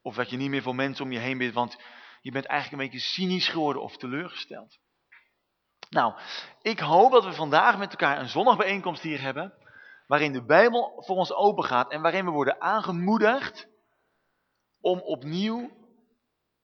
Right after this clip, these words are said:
te gaan bidden voor dingen, maar ook voor mensen in onze omgeving. Voor mensen op ons werk, in onze straat, op onze sportclub. Voor mensen in je omgeving.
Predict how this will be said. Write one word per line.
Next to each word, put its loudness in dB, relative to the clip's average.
te -6
gaan -4
bidden 6
voor -8
dingen, 0
maar 2
ook 0
voor -8
mensen -4
in -8
onze -8
omgeving. -12
Voor -8
mensen 2
op -6
ons -8
werk, 0
in -12
onze -8
straat, 0
op -20
onze -10
sportclub. -6
Voor -8
mensen -2
in -8
je -2
omgeving. -6